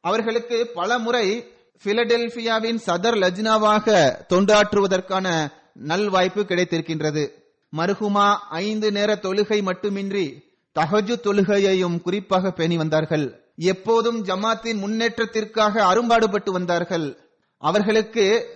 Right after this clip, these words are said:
பிலடெல்பியாவில் பள்ளிவாசல் கட்டப்பட வேண்டும் என்ற மிகப்பெரிய ஆசை இருந்தது.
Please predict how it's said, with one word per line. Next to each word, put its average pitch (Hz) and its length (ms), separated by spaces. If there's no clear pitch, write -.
பிலடெல்பியாவில் 208 1300
பள்ளிவாசல் 208 560
கட்டப்பட 202 580
வேண்டும் 208 380
என்ற 190 340
மிகப்பெரிய 180 480
ஆசை 180 260
இருந்தது. 165 680